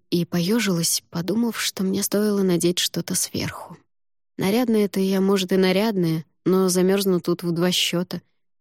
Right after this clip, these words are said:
если корабль так и будет еле тащиться в сторону берега.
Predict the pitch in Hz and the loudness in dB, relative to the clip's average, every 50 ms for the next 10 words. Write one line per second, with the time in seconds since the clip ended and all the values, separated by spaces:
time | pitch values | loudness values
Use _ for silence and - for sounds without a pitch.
0 | _ - 165 - - 170 - - 175 170 180 180 175 165 160 - 160 - - 160 | _ -2 -2 0 -2 -2 -2 0 0 0 2 0 0 -2 -4 -6 -6 -6 -4 -2
1 | 165 180 180 180 175 - 170 170 160 165 - - 165 - - - 196 - - - | 0 0 0 0 0 0 0 0 0 -2 -2 -4 -4 -2 -4 -4 -6 -6 -8 -8
2 | - - - - 165 160 160 156 165 165 170 165 175 175 175 - 185 | -8 -6 -4 -2 -2 0 0 0 0 0 -2 -2 -4 -4 -6 -8 -10